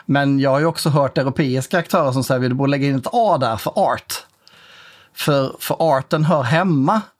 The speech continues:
i det här fältet när du ska innovera, när du ska skapa nytt, när du ska göra det som inte har gjorts innan. Vad, vad är er syn på konsten och kulturens roll i, så att säga, samhällsbygge eller innovation och utveckling?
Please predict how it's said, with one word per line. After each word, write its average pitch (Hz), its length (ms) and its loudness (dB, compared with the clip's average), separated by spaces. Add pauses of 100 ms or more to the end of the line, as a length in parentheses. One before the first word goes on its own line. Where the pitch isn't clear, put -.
i 139 200 0
det 123 80 0
här 131 140 0
fältet - 580 -4
när 131 180 0
du 123 100 -4
ska 127 360 0 (360)
innovera, 127 760 0
när 135 140 2
du 131 60 -4
ska - 180 -4
skapa 143 380 -2
nytt, 117 460 -2
när - 80 0
du 139 60 -2
ska - 140 -2
göra 147 360 2
det 127 120 0
som 123 180 -2
inte 120 180 -2
har 104 60 -2
gjorts - 380 -6
innan. 135 260 -2
Vad, 165 180 2 (400)
vad 180 180 0
är 180 40 0
er 185 300 0
syn 151 400 0
på 143 520 -2
konsten 143 540 0
och 135 100 -4
kulturens 135 680 -2
roll 131 440 0
i, 143 200 -2
så 156 100 -6
att - 80 -4
säga, 135 220 0
samhällsbygge 139 1000 -2
eller 135 100 0
innovation 131 720 -2
och 147 80 -4
utveckling? 196 720 -6